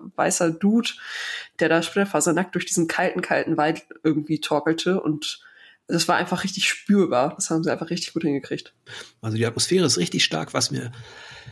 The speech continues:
Speaker 2: was mir nicht so gut gefallen hat, war die F-B-I-Recherche an der Pinnwand.
Speaker 1: Mhm.
Speaker 2: Ähm, das fand ich am Anfang noch ganz, ganz cool, weil es visuell stark inszeniert wird mit den Notizzetteln, mit den Verbindungen über die,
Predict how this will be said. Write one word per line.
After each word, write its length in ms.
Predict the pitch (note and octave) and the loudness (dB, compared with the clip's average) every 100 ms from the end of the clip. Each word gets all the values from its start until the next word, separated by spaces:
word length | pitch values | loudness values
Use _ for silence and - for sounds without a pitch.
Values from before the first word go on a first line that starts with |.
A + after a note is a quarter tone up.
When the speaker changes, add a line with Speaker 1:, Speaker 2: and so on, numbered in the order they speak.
| - - | -20 -8
Speaker 2:
was 180 | - C#3 | -4 -2
mir 200 | E3 C#3 | 0 0
nicht 400 | C3 C3 F3+ G3 | 0 0 2 2
so 180 | - G#3+ | 2 2
gut 140 | A3+ - | 2 0
gefallen 320 | F3+ E3+ E3 | 0 2 2
hat, 140 | D#3 | 0
war 340 | C3+ C3+ C3 C3+ | 0 0 0 -2
die 840 | B2 C3 B2 A#2+ A#2 A#2 A2 A2 - _ - | -4 0 2 2 0 -2 -2 -4 -8 _ -4
F-B-I-Recherche 1400 | D3 - D3+ C3 E3+ A2+ - G#2+ A2+ - A2+ C#3 - C#3 | -4 2 2 4 2 0 -6 -2 2 2 2 2 0 0
an 100 | A#2+ | 0
der 100 | G#2+ | 0
Pinnwand. 680 | D#3+ F3+ B2+ G#2 F#3+ - _ _ _ _ _ | 2 2 2 0 -2 -4 _ _ _ _ _
Speaker 1:
Mhm. 80 | E3+ | 2
Speaker 2:
Ähm, 520 | E3+ E3 B2 C3 C3 C3 | 4 4 0 -8 -12 -6
das 160 | B2 - | -4 0
fand 180 | F#3 | 2
ich 120 | G3 D#3 | 2 2
am 100 | C#3+ | 0
Anfang 320 | G#3+ - F3 | 0 2 0
noch 160 | D3+ | 0
ganz, 480 | - C#3 C3 - - - - - _ | -2 -2 -2 -4 -4 -10 -20 -20 _
ganz 240 | A#2+ A#2 - - | -2 -2 0 2
cool, 200 | A3 B3 | 4 4
weil 140 | A#2 | 4
es 160 | A2+ A#2+ | 2 2
visuell 640 | C3 A#2+ B2+ C#3 F3 A#3+ - | 2 4 4 4 4 2 -6
stark 480 | - - C3+ D#3+ F3 | -4 0 2 2 0
inszeniert 640 | D#3 - D#3 D3+ E3 - | 0 2 2 0 -2 0
wird 260 | E3+ E3 - | 0 0 -2
mit 140 | A2 | -4
den 100 | A2 | 0
Notizzetteln, 880 | D#3+ D#3+ C#3+ - - C3 C3+ C3 C3 | 0 0 0 2 2 2 2 2 2
mit 160 | A#2 | 0
den 80 | D3+ | -2
Verbindungen 760 | D3 C#3+ A#2+ B2 A#2+ A2+ A#2 A#2+ | 0 2 4 4 4 4 2 0
über 200 | B2 B2+ | -2 0
die, 200 | C#3+ | 0